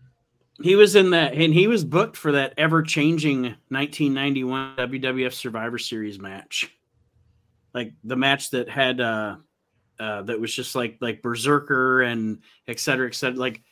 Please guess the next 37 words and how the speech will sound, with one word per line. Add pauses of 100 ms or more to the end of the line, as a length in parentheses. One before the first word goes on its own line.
(360)
that
match
was
fun,
be-,
funny
because
it,
it,
like,
week
after
week,
like,
the
participants
changed
in
it.
Like, (100)
at
one
point,
this
guy
was
supposed
to
be
in
it,
and
then
he
wasn't, (100)
and
then